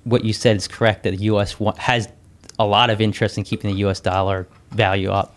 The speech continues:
because without it being up, we can lose ground to China and our other adversaries. But the, the whole, like, you know, I think the right is quick to push this, this Joe Biden, Hunter Biden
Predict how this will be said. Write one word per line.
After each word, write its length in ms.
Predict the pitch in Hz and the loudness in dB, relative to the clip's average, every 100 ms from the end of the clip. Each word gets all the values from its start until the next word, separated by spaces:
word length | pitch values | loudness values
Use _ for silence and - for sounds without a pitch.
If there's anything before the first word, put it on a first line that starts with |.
| - | -14
because 540 | 110 117 107 - - - | -6 -2 -2 -4 -12 -2
without 420 | 117 104 107 - | 2 2 2 2
it 120 | 113 | 0
being 240 | 120 110 117 | 2 4 4
up, 300 | 131 - - | 2 -2 -4
we 120 | 113 | -2
can 160 | 113 | 0
lose 220 | 104 104 - | 0 -2 0
ground 300 | 98 95 - | -2 -2 -2
to 180 | 98 - | -6 -6
China 360 | - 104 104 98 | -2 0 2 0
and 320 | 90 92 92 - _ _ - 110 | -2 -4 -10 -14 _ _ -8 0
our 120 | 107 | 2
other 180 | 107 98 | 4 4
adversaries. 840 | 98 98 98 - 95 92 - - - - - - - - | 2 2 -2 -4 -4 -4 -4 -12 -20 -20 -20 -20 -14 4
But 320 | 147 127 - - - - - - - - _ - | 4 4 -2 -20 -20 -20 -20 -20 -20 -20 _ 0
the, 140 | 175 | 2
the 100 | 175 | 4
whole, 340 | 160 190 180 - | 4 4 4 0
like, 120 | 143 - - | -12 -14 -12
you 100 | 175 | -4
know, 260 | 180 165 - - - - - - | 0 2 0 -6 -20 -18 -16 0
I 100 | 151 | 2
think 420 | 151 - - 202 165 | 2 -2 -2 -2 0
the 120 | 147 | 0
right 300 | 120 123 120 | 4 4 4
is 160 | 110 | 0
quick 400 | - - 120 117 - | -6 0 0 0 -4
to 140 | 110 | -6
push 320 | - 107 - | -2 -4 -2
this, 260 | 104 - - - - - - | -4 -4 -12 -20 -20 -20 -8
this 320 | 104 - - - - - | -8 -8 -18 -20 -20 -6
Joe 180 | 117 110 | 2 2
Biden, 380 | 104 95 95 92 | 4 0 0 -2
Hunter 300 | - 95 95 | -4 -6 -4
Biden 580 | 92 92 95 92 92 | 0 0 0 -4 -6